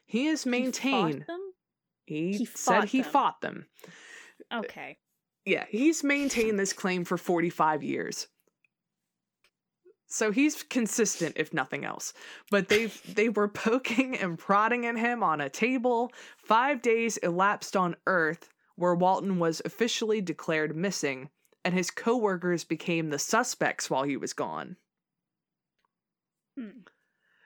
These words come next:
Speaker 1: Um, he said,
Speaker 2: Yeah.
Speaker 1: "I became conscious inside the craft, and I believed I was in the hospital at first. I was in a lot of pain, and as I became more conscious, I looked around and I saw alien beings and I panicked. They were much smaller than me,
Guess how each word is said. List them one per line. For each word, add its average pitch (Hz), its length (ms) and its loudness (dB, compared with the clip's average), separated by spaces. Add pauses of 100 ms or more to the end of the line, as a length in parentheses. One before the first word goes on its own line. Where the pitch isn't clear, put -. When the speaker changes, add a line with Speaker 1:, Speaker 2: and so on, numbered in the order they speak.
(280)
Speaker 1:
Um, 175 300 0
he 185 120 0
said, 190 300 2
Speaker 2:
Yeah. 196 60 4
Speaker 1:
"I 220 80 4
became 233 360 -4
conscious 196 580 0
inside 160 440 0
the 151 60 -2
craft, 220 480 0
and 170 80 2
I 160 80 2
believed 175 360 0
I 165 80 4
was 165 140 -2
in 160 80 -2
the 147 80 -4
hospital 165 600 0
at - 100 -12
first. - 460 -6 (800)
I 180 100 4
was 180 160 0
in 175 60 2
a 175 80 2
lot 165 200 2
of - 140 -4
pain, 160 460 -2 (360)
and 180 100 4
as 220 180 2
I 262 100 4
became 220 440 -2
more 208 220 0
conscious, 220 640 -2
I 165 80 2
looked 175 340 -2
around 196 520 0
and 151 160 0
I 151 80 2
saw 185 400 2
alien 196 420 2
beings 190 480 0
and 156 160 0
I 156 100 2
panicked. - 640 -6 (460)
They 180 140 2
were 185 160 2
much 220 300 2
smaller 220 500 4
than 143 180 -2
me, 131 280 -8